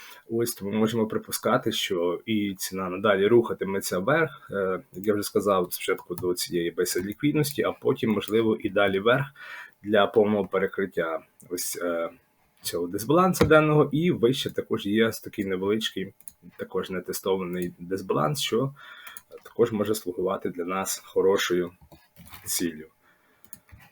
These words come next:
Е, для пошуку позиції, звісно, хотілося б побачити відкат в цей чотирьохгодинний імбаланс, або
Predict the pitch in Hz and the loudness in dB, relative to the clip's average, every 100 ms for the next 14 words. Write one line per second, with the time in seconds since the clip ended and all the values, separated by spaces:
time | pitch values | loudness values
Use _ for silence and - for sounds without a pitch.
0 | _ _ _ _ _ 135 113 113 107 123 | _ _ _ _ _ 2 4 6 6 8
1 | 151 147 139 139 - - - - _ _ | 10 10 8 6 -2 -12 -20 -20 _ _
2 | - 147 147 131 131 127 143 185 170 160 | 4 6 6 2 2 4 6 6 4 0
3 | - 117 117 113 - 117 107 95 101 - | 0 -2 -4 -4 2 4 2 0 -2 -2
4 | 101 98 - - 92 98 - 98 87 - | 0 2 2 -4 -4 -4 -4 -4 -4 -6
5 | - 92 90 92 90 90 87 87 _ - | -16 -16 -8 -4 -2 -2 -4 -10 _ -20
6 | - _ _ _ _ _ _ - 101 90 | -20 _ _ _ _ _ _ -8 -6 -4
7 | 107 107 117 117 113 123 127 127 131 170 | -2 2 4 4 6 6 6 4 4 2
8 | 170 165 - - 95 110 135 | 2 -2 -4 -4 -4 -4 -4